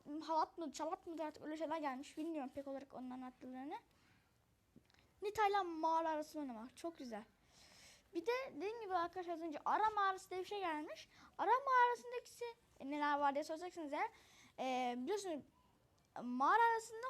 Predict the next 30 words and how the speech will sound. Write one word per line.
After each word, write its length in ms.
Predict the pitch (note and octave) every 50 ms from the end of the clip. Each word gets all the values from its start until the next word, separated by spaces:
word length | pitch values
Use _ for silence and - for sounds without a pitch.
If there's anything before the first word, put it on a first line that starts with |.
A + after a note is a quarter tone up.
| -
ortada 440 | - - B3+ D#4 E4 E4 E4 D4 F#4+
çalılar, 420 | F#4 F4 D4 B3 A3+ A3+ A3 A3 - -
çalılık 440 | - D4 C4 B3+ A#3 B3+ - -
var. 160 | A#3 B3+ F4 - - _ _ - - _ _ _
Fakat 440 | - - A4+ A#4+ A#4+ - A#4+ C5 C#5 - - _
ara 180 | - C#4+ E4 G4 A4+ B4
mağarasında 680 | B4+ B4 A#4 A4 G#4 G#4 G#4 G#4 - G4+ G4 G4 G4 A#4+ D#5 F5+ - - - - _ _ - - _ _
ortada 360 | - D4+ E4+ F4+ G4 G4+ C5+ B4+
çalı 220 | - G#4+ G4+ G#4
yok 100 | G4+ G4+
arkadaşlar. 500 | G4 E4+ E4+ E4 D#4 C#4+ C#4+ - B3 B3
Çalı 220 | - - E4 F4+
olmayan 540 | A#4 B4 B4 C5 B4+ B4+ B4+ B4 A#4+ A4 A#4+
her 100 | C5 B4+
yerde 180 | A#4 A4 B4 A4
çalı 260 | - F4+ D#4 D4 C#4+
var. 100 | A3+ A3+ C#4+ -
Öyle 220 | - E4+ D4+ D4+
söyleyeyim. 400 | C#4+ - B3 G#3+ G3+ - D3 G3+
Yani, 240 | A3+ B3+ D4 D4 - - - - - - - - - -
e, 240 | - B3 B3 A#3+ B3+
örnek 140 | D4 E4 E4+
veriyorum 300 | D4+ E4+ E4+ E4 D#4+ C#4+
buralarda 280 | E4+ E4 E4+ E4 E4 E4+
şu 100 | - F4+
an 60 | F4
çalı 220 | - F4 F4 F4
yok 140 | A4+ D5+ C5
ki 80 | - D#4+
arkadaşlar. 520 | D4 - D#4 D4+ C#4 C4 - B3+ A3+ A3